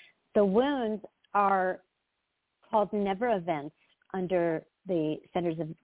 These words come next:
Medicare and, and, uh, Medicaid. They're a never event. And also in hospitals, they're a never event, meaning that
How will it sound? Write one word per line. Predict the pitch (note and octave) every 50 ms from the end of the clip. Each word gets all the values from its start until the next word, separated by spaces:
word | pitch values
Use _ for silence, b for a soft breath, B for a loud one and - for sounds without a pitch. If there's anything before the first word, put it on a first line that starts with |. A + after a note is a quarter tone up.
| - F#3
Medicare | F#3+ F3 E3 D#3+ - - E3+ D#3+
and, | E3 E3+ E3 - -
and, | F#3 F3 E3+ E3 E3 D#3 -
uh, | E3+ D#3+
Medicaid. | D#3+ D#3 E3+ G3 G#3+ - - - F3+ D#3+ D#3 D#3 b b b b b b b _ - E3+
They're | - G#3 G#3 A3+ A3+ A#3
a | A3 G3
never | G3 G3+ G3+ F#3 F#3+ G3+
event. | F#3+ F3+ G3+ G3+ F3 D#3+ - -
And | A3 A3
also | G#3+ G3+ G3+ - G#3+
in | F#3 F#3
hospitals, | F3+ G3+ G3+ G3 - _ F#3+ F3 E3 D#3+ -
they're | E3+ D#3+
a | D#3+
never | E3+ F3+ E3+ E3 F3 D#3+
event, | D#3 E3 E3 D#3 D3+ -
meaning | G3+ G3 F#3+ F#3+ F#3
that | F#3 F3 E3+